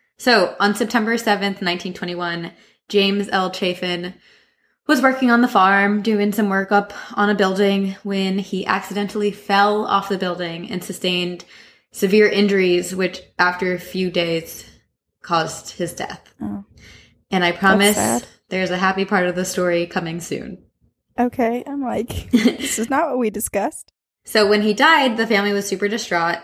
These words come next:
Speaker 1: and things got worse before they got better. Marshall, the third son of James and Rachel, and his wife Susie were in possession of James's will, which was dated nineteen oh five, and it stated that Marshall was to be the sole beneficiary.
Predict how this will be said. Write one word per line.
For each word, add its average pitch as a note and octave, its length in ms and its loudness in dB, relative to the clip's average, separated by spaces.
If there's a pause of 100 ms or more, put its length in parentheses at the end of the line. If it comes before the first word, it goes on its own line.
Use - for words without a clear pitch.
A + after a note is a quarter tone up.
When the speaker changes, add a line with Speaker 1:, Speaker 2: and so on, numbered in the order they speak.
(380)
Speaker 1:
and F3+ 200 -6
things F#3+ 220 -2
got F3+ 160 -2
worse F3 240 0
before E3 260 -6
they D#3+ 100 -6
got - 200 -6
better. - 400 -10 (480)
Marshall, F#3+ 500 2
the F3 120 -4
third F#3 280 -2
son E3 440 -2
of E3+ 240 -4
James E3 260 -2
and E3 100 -8
Rachel, D#3+ 460 -4
and E3 160 -4
his D#3+ 140 -6
wife D#3+ 200 0
Susie G#3+ 480 2
were F3 140 2
in E3+ 140 0
possession F3 400 -2
of F3+ 180 -8
James's D#3+ 400 -6
will, G3+ 440 0
which F#3 140 -6
was F3+ 120 -4
dated F3 500 -2
nineteen G3 500 -2
oh F3 140 0
five, D#3+ 540 -2 (320)
and F3+ 120 2
it - 120 -4
stated F#3+ 340 2
that F#3+ 160 -2
Marshall F3 400 0
was F3+ 180 -2
to F3 100 -6
be E3+ 80 -2
the E3 100 -6
sole A3 380 0
beneficiary. F3 1000 -4